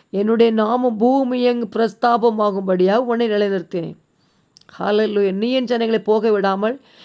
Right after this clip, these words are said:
இன்னும் அவர்களுக்கு விரோதமாய் உன்னை உயர்த்துகிறாயோ?" ஹல்லேலூயா. இப்படியா சொல்லி பாருங்க. பத்து வாதைகள்,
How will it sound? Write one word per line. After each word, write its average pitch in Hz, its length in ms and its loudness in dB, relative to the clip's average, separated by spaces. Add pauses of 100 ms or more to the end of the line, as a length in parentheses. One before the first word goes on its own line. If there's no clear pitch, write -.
(140)
இன்னும் 277 440 0
அவர்களுக்கு 262 360 2
விரோதமாய் 220 520 2
உன்னை 214 300 0
உயர்த்துகிறாயோ?" 190 880 0 (840)
ஹல்லேலூயா. 220 460 2
இப்படியா 202 320 -2
சொல்லி 214 340 -4
பாருங்க. 185 340 -2
பத்து 196 760 -4
வாதைகள், 190 560 -2